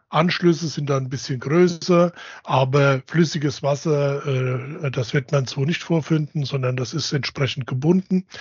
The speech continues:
Wichtig ist halt eben, dass, ähm, äh, kein tatsächlich freies Wasser, äh, zum Expansionsventil hinkommt und da dann, äh, was verstopft, ja. Aber generell ist es natürlich genauso wie in der Flüssigkeitsleitung auch,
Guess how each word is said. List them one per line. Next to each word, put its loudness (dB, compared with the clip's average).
Wichtig 4
ist 2
halt 2
eben, -2
dass, 0
ähm, -2
äh, 0
kein 2
tatsächlich 0
freies 0
Wasser, 2
äh, 2
zum 2
Expansionsventil 0
hinkommt 0
und 0
da 2
dann, 0
äh, -4
was -2
verstopft, -6
ja. -4
Aber 8
generell 4
ist -4
es -6
natürlich -2
genauso 0
wie 0
in -2
der 0
Flüssigkeitsleitung -4
auch, 0